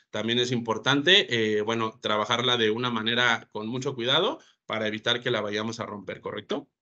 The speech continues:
Muy bien, ahora les voy a hablar un poco de lo que son las cajas de terminación. Prácticamente la caja de terminación se maneja el mismo cuidado que nuestra caja de empalme.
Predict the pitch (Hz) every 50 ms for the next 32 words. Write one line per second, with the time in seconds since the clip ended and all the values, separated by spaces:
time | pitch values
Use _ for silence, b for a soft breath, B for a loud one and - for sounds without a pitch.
0 | _ _ _ _ _ _ _ _ _ _ _ _ _ _ _ _ _ _ _ _
1 | _ _ - 156 156 156 160 165 156 - 143 151 165 185 185 160 131 135 151 160
2 | 156 151 147 143 151 151 143 143 156 156 156 170 160 147 127 117 110 - 110 110
3 | - 131 131 135 131 127 131 - 123 123 - 127 117 117 113 - - 107 113 113
4 | 113 113 117 117 - 190 202 202 196 b b b b b b _ 139 165 160 -
5 | 190 - 160 139 143 151 160 160 180 185 190 131 131 127 117 113 120 143 143 147
6 | 165 156 147 127 123 113 110 113 110 110 113 113 147 165 190 214 208 190 - -
7 | 127 113 113 113 120 131 135 131 151 147 135 123 123 135 147 147 156 147 143 127
8 | 120 123 135 147 160 165 156 123 123 117 113 104 - - 104 - 117 110 - 127
9 | 110 107 107 110 - 160 180 185 196 208 302